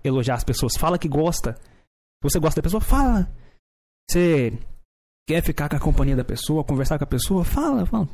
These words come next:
Por isso que eu falo, eu gosto de vocês, né? É divertido. Eu me divirto muito, eu gosto. Agora, se eu não falasse, "Ah, fica quieto.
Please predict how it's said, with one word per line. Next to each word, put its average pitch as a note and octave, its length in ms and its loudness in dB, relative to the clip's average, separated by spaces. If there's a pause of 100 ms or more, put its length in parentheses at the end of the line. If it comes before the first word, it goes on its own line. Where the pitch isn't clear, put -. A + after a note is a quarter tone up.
Por - 80 -2
isso A#3+ 100 0
que E4 60 0
eu - 40 2
falo, D#3 220 0
eu B2+ 40 -2
gosto C#3+ 280 -2
de E3+ 60 -2
vocês, D#3+ 440 -8
né? D3+ 140 -12 (400)
É C#3+ 40 -12
divertido. E3 600 -2
Eu C3+ 40 -2
me D#3 100 0
divirto E3+ 300 0
muito, E3 160 0
eu E3+ 60 0
gosto. D#3 440 -2 (1200)
Agora, E3+ 200 0
se F#3+ 100 0
eu E3+ 40 0
não E3 60 0
falasse, C#3+ 440 0
"Ah, D3 180 2 (720)
fica - 80 -10
quieto. C3+ 220 -8